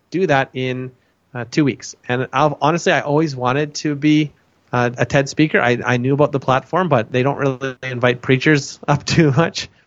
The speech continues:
probably for obvious reasons. But it was a great opportunity now that I'm doing marketing consulting to,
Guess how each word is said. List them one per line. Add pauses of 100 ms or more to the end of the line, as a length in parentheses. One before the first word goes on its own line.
probably
for
obvious
reasons. (560)
But (200)
it
was
a
great
opportunity
now
that
I'm
doing
marketing
consulting
to,